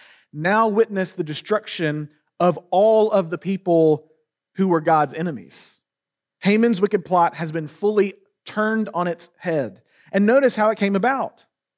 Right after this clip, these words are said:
How is it that God brought about this conclusion? It's because God's people were faithful.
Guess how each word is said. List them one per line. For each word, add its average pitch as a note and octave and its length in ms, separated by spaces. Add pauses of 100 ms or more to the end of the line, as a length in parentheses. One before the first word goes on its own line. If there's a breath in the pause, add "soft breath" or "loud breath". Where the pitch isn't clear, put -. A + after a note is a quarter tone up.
(240)
How B3+ 300
is A#3+ 240
it G3 180
that G#3 200 (200 soft breath)
God G3+ 380
brought G3 240
about E3 480
this E3 360 (1200)
conclusion? C#3 720 (2250)
It's - 140
because C3+ 260
God's D3+ 320
people A#2 480
were B2+ 80
faithful. - 560